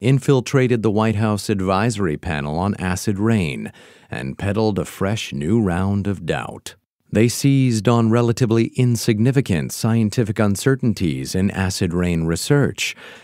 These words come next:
and they shifted the focus of concern from the environment to the economy. The outcome was that all of the hundreds of environmental researchers who had studied the issue for decades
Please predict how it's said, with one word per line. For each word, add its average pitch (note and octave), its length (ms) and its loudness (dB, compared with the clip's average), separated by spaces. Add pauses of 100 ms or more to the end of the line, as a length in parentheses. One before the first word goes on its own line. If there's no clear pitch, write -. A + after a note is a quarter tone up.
and E2 140 0
they E2+ 80 2
shifted E3 500 2
the C#3 80 2
focus C3+ 540 0
of E2+ 80 -8
concern D2+ 520 -2
from A#2+ 300 2
the G2+ 220 0
environment F#2+ 880 -2 (100)
to C#3+ 160 2
the C3 160 2
economy. A#2 760 0 (400)
The F2 140 -2
outcome A2+ 540 2
was A2 220 0
that A2+ 300 0
all D3 340 2
of B2+ 120 -2
the A#2 80 4
hundreds C#3+ 680 0
of B2 100 2
environmental A#2 720 2
researchers G2+ 680 2
who G#2 80 0
had F#2+ 100 0
studied B2+ 480 0
the C#3+ 240 0
issue B2 300 0
for A2+ 280 0
decades F2 920 -2